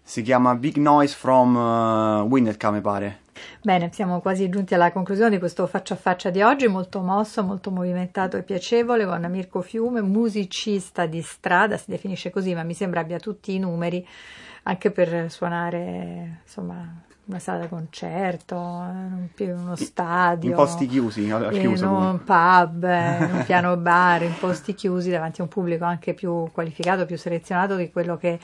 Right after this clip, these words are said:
Speaker 2: si può incontrare per strada, fermo restando che per strada ci ha detto di aver fatto gli incontri forse più interessanti anche, no, della,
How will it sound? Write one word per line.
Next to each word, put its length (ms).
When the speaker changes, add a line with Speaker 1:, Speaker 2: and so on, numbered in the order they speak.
Speaker 2:
si 120
può 100
incontrare 480
per 140
strada, 400
fermo 320
restando 500
che 160
per 260
strada 720
ci 140
ha 80
detto 360
di 100
aver 160
fatto 580
gli 220
incontri 400
forse 300
più 140
interessanti 960
anche, 420
no, 220
della, 420